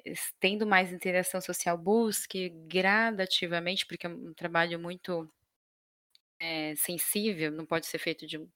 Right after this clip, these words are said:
de uma, né, de, de uma vez como um roupante,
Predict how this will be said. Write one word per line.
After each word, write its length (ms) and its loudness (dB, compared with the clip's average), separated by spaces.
de 80 -10
uma, 300 -10
né, 180 -4
de, 180 -18
de 340 -16
uma 100 -4
vez 300 -6
como 180 -6
um 20 -4
roupante, 680 2